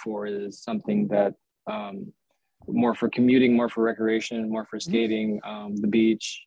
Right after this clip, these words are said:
Speaker 1: and, um, less intimidating maybe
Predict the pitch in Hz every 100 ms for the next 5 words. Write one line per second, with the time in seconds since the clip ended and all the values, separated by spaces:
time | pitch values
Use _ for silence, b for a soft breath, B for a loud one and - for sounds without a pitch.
0 | _ 104 101 98 98 - _ _ _ _
1 | - 208 101 101 - _ _ _ _ _
2 | _ _ - _ - 110 117 120 - -
3 | - 123 123 117 113 113 110 107 110 107